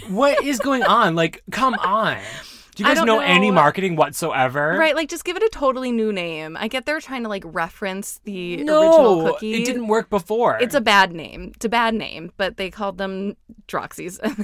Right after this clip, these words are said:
Speaker 1: then sold them. Uh, but once again, they did not do well in competition with the now very well-established Oreo.
Speaker 2: Duh.
Speaker 1: Yeah,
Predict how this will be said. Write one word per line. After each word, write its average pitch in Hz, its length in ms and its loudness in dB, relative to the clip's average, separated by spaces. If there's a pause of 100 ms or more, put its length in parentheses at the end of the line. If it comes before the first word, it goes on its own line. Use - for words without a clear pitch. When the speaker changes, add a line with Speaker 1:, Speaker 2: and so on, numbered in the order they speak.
Speaker 1:
then 226 180 -2 (180)
sold 156 260 -6
them. 131 180 -8 (440)
Uh, 175 240 -4
but 165 180 -4
once 185 220 -6
again, 285 400 -2
they 233 140 -2
did 226 320 -6
not 262 220 -2
do 254 180 -8
well 202 460 0
in 170 180 -12
competition 185 720 -10
with 170 140 -12
the 190 100 -12
now 185 320 -10
very 175 300 -4
well-established 165 920 -6
Oreo. 165 560 -6
Speaker 2:
Duh. 170 400 0 (100)
Speaker 1:
Yeah, 196 300 -4